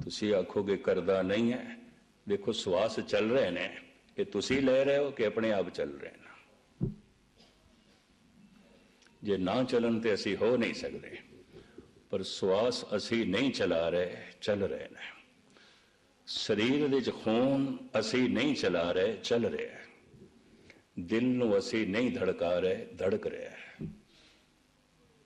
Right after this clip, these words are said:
ਜੀਵਨ ਦੇ ਜੋ ਬਹੁਤ ਲੋੜ ਬੰਦਾ ਹੈ, ਕੀਮਤੀ ਹੈ,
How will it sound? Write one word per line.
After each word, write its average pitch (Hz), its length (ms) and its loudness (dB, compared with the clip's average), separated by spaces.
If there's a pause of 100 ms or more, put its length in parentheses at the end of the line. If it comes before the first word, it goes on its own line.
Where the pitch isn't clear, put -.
(540)
ਜੀਵਨ 151 600 2
ਦੇ 139 140 4
ਜੋ 117 220 2
ਬਹੁਤ 110 640 2
ਲੋੜ 110 380 4
ਬੰਦਾ 107 460 2
ਹੈ, - 420 -6
ਕੀਮਤੀ 120 520 0
ਹੈ, 73 120 0